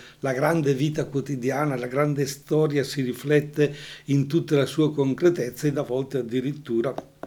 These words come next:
in modo perfino eccessivo. Ci lascia senza parole, eh, quando parla di guerra, quando parla di male. Ma attenzione, tutto questo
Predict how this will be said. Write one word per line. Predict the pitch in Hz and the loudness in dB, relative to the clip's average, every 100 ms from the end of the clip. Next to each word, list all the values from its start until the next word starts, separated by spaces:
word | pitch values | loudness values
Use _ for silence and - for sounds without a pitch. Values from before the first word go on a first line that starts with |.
| - _ - _ - - | -18 _ -20 _ -20 -4
in | 147 | 2
modo | 147 131 131 123 | 4 4 2 0
perfino | 123 - 127 123 | -2 -6 -8 -6
eccessivo. | 117 - 117 - 151 135 117 113 - - - | -8 -8 -8 -2 2 2 0 -4 -10 -16 -10
Ci | 143 | 2
lascia | 147 147 147 | 2 2 -2
senza | - 151 147 143 | 0 2 2 0
parole, | 143 131 147 156 139 135 - - - - | -2 2 4 6 4 0 -4 -18 -20 -4
eh, | 147 139 135 135 135 | -2 0 -2 -4 -4
quando | 139 139 135 139 131 - - _ _ | -2 0 2 2 0 -6 -20 _ _
parla | - 139 131 | -4 -4 -2
di | 135 131 | -4 -4
guerra, | 117 135 143 127 | -2 0 0 -2
quando | 123 131 127 | -4 -2 -4
parla | - 135 135 | -2 -4 -4
di | 131 127 | -4 -4
male. | 131 135 127 117 - | -4 -6 -6 -8 2
Ma | 175 - - | 2 2 -4
attenzione, | 170 - 175 151 - 135 127 120 113 - - - _ _ | -4 2 2 2 2 2 2 -4 -12 -20 -20 -20 _ _
tutto | - 214 - 156 147 - | -6 -4 6 6 6 0
questo | - 175 - - 151 214 - | 2 2 2 0 2 2 -2